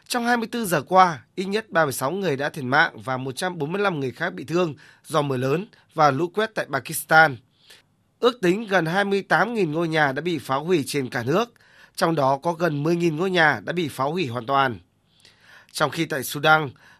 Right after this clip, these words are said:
lũ lụt cũng đã khiến bảy mươi chín người thiệt mạng, hơn ba mươi lăm nghìn ngôi nhà bị hư hại, đặc biệt tại khu vực miền Trung. Quân đội Sudan đã điều nhân lực, thiết bị cứu hộ, trong đó có thuyền và trực thăng, tới hỗ trợ công tác tìm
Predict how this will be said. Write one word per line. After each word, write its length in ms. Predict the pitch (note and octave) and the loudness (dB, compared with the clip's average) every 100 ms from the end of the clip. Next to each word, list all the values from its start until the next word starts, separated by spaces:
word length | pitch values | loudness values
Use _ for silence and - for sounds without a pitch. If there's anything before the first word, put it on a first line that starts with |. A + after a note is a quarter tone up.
| - | -4
lũ 120 | A3 | 0
lụt 220 | A#3+ G#3 | 0 -2
cũng 120 | G3+ | -4
đã 80 | G#3+ | -6
khiến 300 | G#3 E3+ F#3+ | -2 -4 -2
bảy 120 | E3+ | -2
mươi 120 | C3+ C3+ | -2 -6
chín 240 | C#3+ F#3 | -8 -4
người 160 | G3 C#3 | -4 -4
thiệt 140 | A2 | -2
mạng, 300 | C3 D3+ D3 - - - _ | 2 2 2 -6 -20 -20 _
hơn 260 | F3 E3+ | -2 0
ba 120 | E3 E3 | 2 2
mươi 120 | D#3+ | 2
lăm 180 | D#3+ C#3+ | 2 0
nghìn 180 | C#3 | -4
ngôi 160 | C3+ E3+ | -4 -2
nhà 200 | D3 C#3 | 0 -2
bị 200 | C#3 D3 | -2 -6
hư 140 | D3+ | -2
hại, 280 | F3+ F#3 F3 - _ _ - | 4 4 4 -2 _ _ -6
đặc 140 | F#3 | -4
biệt 180 | G3+ G3+ | -4 -4
tại 140 | - E3+ | -4 -4
khu 160 | G3 | -4
vực 200 | G3 C#3+ | -6 -6
miền 140 | B2+ B2 | -6 -4
Trung. 300 | E3 F3 C#3 - _ _ _ - - _ _ | 0 -2 -4 -14 _ _ _ -20 -20 _ _
Quân 160 | F#3 F3 | 2 4
đội 140 | F3 | 2
Sudan 360 | D3 D#3 D#3 D3 | 0 2 2 2
đã 120 | E3 | 0
điều 200 | F3 D#3 | 2 0
nhân 240 | C#3+ D#3+ | 2 2
lực, 260 | D#3 C#3 - | 2 0 -2
thiết 100 | G3 | -4
bị 200 | F3+ D#3+ | -2 -6
cứu 140 | A#2+ D#3 | -4 -2
hộ, 260 | F#3+ F#3+ - | 0 -2 -6
trong 220 | - D#3 C3+ | -6 -2 -2
đó 120 | B2 | -2
có 180 | D#3 D#3 | -4 -6
thuyền 240 | D#3+ D3+ A#2+ | -2 -2 -2
và 80 | |
trực 180 | A#2+ - | -8 -4
thăng, 300 | D#3+ D#3 C#3 - _ _ _ | 2 2 2 -8 _ _ _
tới 200 | D#3+ E3+ | 0 2
hỗ 160 | F#3 A#3+ | 2 0
trợ 260 | A3+ G3+ - | 2 0 0
công 180 | C#3+ C3+ | -4 0
tác 220 | F3+ | 0
tìm 120 | - | 0